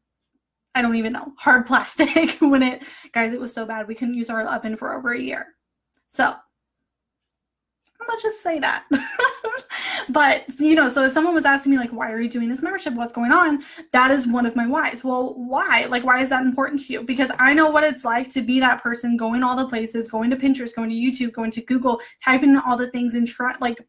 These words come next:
putting all the little puzzle pieces together to try and make things match up and, and, you know, feeling overwhelmed, getting burnt out,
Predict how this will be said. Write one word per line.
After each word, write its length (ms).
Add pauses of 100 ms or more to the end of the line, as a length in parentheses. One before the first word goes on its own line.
(100)
putting 300
all 160
the 100
little 220
puzzle 360
pieces 380
together 280
to 160
try 280
and 180
make 200
things 320
match 280
up 220 (320)
and, 380
and, 520 (140)
you 160
know, 180
feeling 300
overwhelmed, 720
getting 300
burnt 260
out, 320